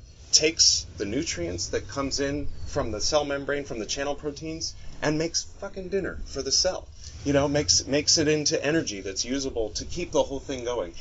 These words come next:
And that's the mother's, mother's, mother's, mother's, mother's D N A. So, so, you know, uh, looking, to me, that, that corresponds with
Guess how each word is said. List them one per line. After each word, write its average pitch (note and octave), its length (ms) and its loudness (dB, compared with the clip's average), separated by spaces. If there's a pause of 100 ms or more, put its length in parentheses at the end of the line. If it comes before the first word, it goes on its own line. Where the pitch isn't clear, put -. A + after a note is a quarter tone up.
(140)
And A#2 120 -2
that's B2+ 240 2
the - 100 -2
mother's, B2+ 360 0
mother's, B2 260 -4
mother's, B2 260 -8
mother's, A2+ 260 -8
mother's G#2+ 280 -8
D A2+ 240 -4
N A#2+ 80 -2
A. F#2+ 200 -6
So, G#2 340 2 (500)
so, G#2+ 540 2 (160)
you B2 120 -6
know, F#2+ 380 -2
uh, F2+ 320 -2 (1400)
looking, A2+ 380 -4 (2250)
to F#3 140 2
me, F#3 240 6
that, C3+ 240 6 (480)
that C3 180 4
corresponds C3+ 680 4
with A2+ 300 -4